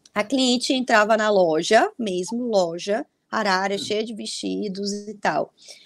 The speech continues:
Speaker 1: Ela é abordada pela vendedora, que pergunta,
Speaker 2: Uhum.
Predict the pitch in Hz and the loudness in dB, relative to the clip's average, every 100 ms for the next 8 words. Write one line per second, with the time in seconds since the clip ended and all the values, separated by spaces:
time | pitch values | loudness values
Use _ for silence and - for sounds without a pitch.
0 | _ - 240 285 254 233 233 339 233 214 | _ 2 4 4 2 0 0 -2 0 -2
1 | 196 208 311 - 196 208 190 185 185 180 | -2 -4 -6 -6 -6 -6 -8 -6 -4 -2
2 | 196 392 - _ _ _ _ _ - 294 | -2 -2 -6 _ _ _ _ _ -6 -2
3 | 277 294 - 247 233 247 294 320 415 | 0 -2 -2 -6 -4 -4 0 0 0